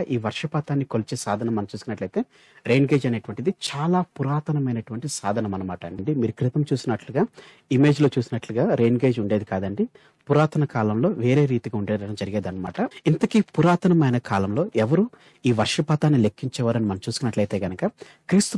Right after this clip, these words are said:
పూర్వం నాలుగు వందల నుంచి ఐదు వందల సంవత్సరాల కాలంలో మనం చూసుకున్నట్లయితే ప్రాచీన గ్రీకులు మరియు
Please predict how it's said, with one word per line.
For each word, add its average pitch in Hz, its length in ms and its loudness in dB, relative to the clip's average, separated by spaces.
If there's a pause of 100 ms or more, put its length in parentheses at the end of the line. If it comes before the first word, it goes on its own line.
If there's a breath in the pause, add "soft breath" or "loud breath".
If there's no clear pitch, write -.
పూర్వం 143 220 4 (100)
నాలుగు 120 220 4
వందల 131 220 0
నుంచి 123 180 -2 (140)
ఐదు 113 120 -4
వందల 113 180 -2 (100)
సంవత్సరాల 110 360 -4 (120)
కాలంలో 107 380 -2
మనం 95 180 -6
చూసుకున్నట్లయితే 101 500 -6 (480 loud breath)
ప్రాచీన 147 400 2 (120)
గ్రీకులు 117 340 -2 (180)
మరియు 120 240 0